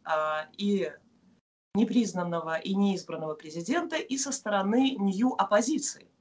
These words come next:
Потому что Александр Григорьевич, а, перед тем, как состоялась встреча Байдена-Путина, резко призвал население, а, Республики Беларусь вооружиться, причём всех,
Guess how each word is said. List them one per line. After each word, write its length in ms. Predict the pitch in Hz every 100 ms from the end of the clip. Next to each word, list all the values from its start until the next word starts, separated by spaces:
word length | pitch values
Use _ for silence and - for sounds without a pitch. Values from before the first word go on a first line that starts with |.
| _ _ _ _ _ _ - - - - -
Потому 200 | - 208
что 120 | 247 285
Александр 440 | 269 - 349 262
Григорьевич, 760 | 233 220 196 175 180 202 - -
а, 460 | 180 175 170 165 -
перед 380 | 254 294 285 -
тем, 400 | - 226 185 175
как 340 | - 160 -
состоялась 580 | - - - 185 214 180
встреча 460 | - 208 202 175 160
Байдена-Путина, 1080 | 185 160 156 156 151 151 165 143 - 202 262 - _ _ - -
резко 400 | 175 302 320 254
призвал 520 | - 247 233 254 196
население, 680 | 165 170 233 208 160 147 139 _ -
а, 180 | 156 160
Республики 480 | 185 240 196 185
Беларусь 480 | 175 180 226 339 -
вооружиться, 840 | - 190 247 285 233 196 - - -
причём 360 | 185 233 302
всех, 480 | 285 - 180 127